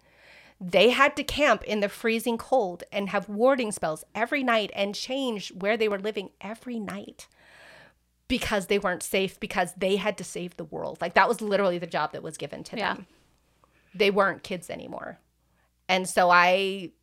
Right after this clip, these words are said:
Speaker 1: like you said, I can totally understand Molly wanting to protect those kids. And maybe she was the only one who did want that, but she knew,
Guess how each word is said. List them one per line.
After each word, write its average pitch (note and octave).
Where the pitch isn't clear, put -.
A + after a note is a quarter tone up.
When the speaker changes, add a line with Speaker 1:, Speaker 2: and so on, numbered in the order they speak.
Speaker 1:
like F#3+
you F3+
said, G3
I -
can F3
totally B3
understand D#3+
Molly D3+
wanting D#3+
to F3
protect -
those C#3+
kids. -
And F3+
maybe G3
she A3
was G3
the F3+
only F3+
one F3
who G#3
did F3+
want F3
that, C3
but D#3
she -
knew, F3+